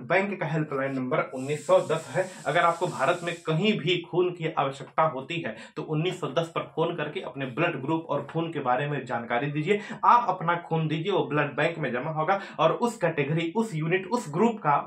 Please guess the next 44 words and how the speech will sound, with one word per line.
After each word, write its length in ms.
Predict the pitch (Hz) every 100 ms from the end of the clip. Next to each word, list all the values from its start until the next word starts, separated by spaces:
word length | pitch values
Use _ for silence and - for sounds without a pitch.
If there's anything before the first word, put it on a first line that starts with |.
| 123
blood 200 | 160 135
आपको 380 | 123 127 147
वहां 180 | 135 139
से 140 | - 196
मिल 180 | 143 147
जाएगा। 340 | 143 139 208 - -
उन्नीस 300 | 151 151 170
सौ 120 | 208 170
दस, 340 | 123 - - - _
सोलह 320 | - 147 180
नहीं 220 | 202 220
है, 100 | - -
उन्नीस 280 | 143 175 185
सौ 80 | 214 269 123
दस 160 | 147 -
है, 100 | - -
उन्नीस 300 | 143 170 175
सौ 200 | 226 - - -
दस। 300 | 120 127 - -
अगला 220 | 147 202
जो 100 | 190
helpline 420 | 180 180 175 147 147
number 240 | 135 135
है 80 | 123
बच्चों, 300 | 117 - 190 - - _ -
कुछ 140 | 175 139
बचा 220 | 151 180
नहीं 160 | 185 180
है 100 | 175
लगभग। 360 | 147 160 160
देखें, 220 | 151 - 120 - -
एक 160 | 185 175
मौसम 320 | 160 151 190
विभाग 280 | 185 185 196 190
का 80 | 180
है 160 | 208 214 -
और 140 | 147 165
एक 140 | 175
है 80 | 196 131
ग्राम 340 | 123 151 175 135
बिजली 300 | 143 175 175
विभाग 360 | 147 117 - 110
का। 80 |
देखें, 240 | 113 165